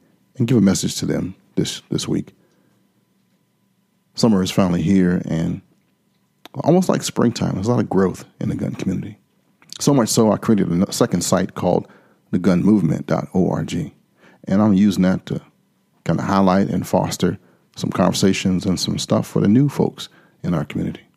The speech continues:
gun movement dot org,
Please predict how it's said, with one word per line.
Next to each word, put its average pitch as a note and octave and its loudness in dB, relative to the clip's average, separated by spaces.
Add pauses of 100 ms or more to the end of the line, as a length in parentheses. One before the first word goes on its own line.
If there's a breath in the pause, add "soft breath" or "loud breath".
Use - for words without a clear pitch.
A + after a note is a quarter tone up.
(1300)
gun G#2+ 4
movement F2 2
dot F2+ 0
org, - -6